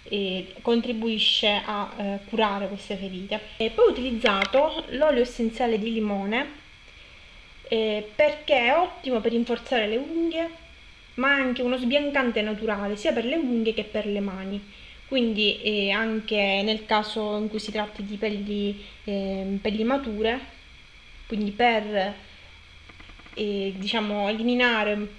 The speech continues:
o comunque attenuare un po' le, le macchie dell'età, eh, è utile utilizzare l'olio essenziale di limone. E poi ho utilizzato il Cetiol Sensoft,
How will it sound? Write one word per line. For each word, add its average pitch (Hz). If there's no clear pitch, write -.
o 214
comunque 214
attenuare 226
un 208
po' 220
le, 196
le 208
macchie 202
dell'età, 214
eh, 196
è -
utile 185
utilizzare 196
l'olio 196
essenziale 196
di 190
limone. 190
E 220
poi 202
ho 381
utilizzato 254
il 220
Cetiol 277
Sensoft, 320